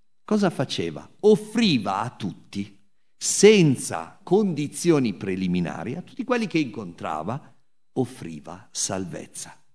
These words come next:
Con le sue parole e soprattutto con i suoi gesti, gesti tante volte del tutto ordinari, curava tutti, talvolta anche straordinari,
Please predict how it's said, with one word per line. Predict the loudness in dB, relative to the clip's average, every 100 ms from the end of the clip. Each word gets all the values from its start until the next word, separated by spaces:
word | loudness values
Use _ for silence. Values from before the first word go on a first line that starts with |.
| _ _ _ _ _ _ _ _
Con | 2 4
le | 4
sue | 2 -2
parole | -2 -4 -2 -4 -6 -12 -18 _
e | -18
soprattutto | -14 -12 -10 -6 -4 -2 -4
con | -2 -2
i |
suoi | -2 -4 -6
gesti, | -6 -8 -10 -14 -20 -20 -20 _
gesti | 0 2 0 -4 -4
tante | -2 0 0
volte | 0 0 0
del | 2 0
tutto | -2 -6 -2
ordinari, | -4 -2 -2 -2 -4 -8 -12
curava | -2 2 4 4 0
tutti, | 0 -4 -4 -16 -16 -18 -20 _ _ _ _ _
talvolta | -2 0 0 0 -2
anche | -4 -6 -12 -14 -16
straordinari, | -16 -6 0 4 4 2 -2 -4 -4 -6 -8 -10 -16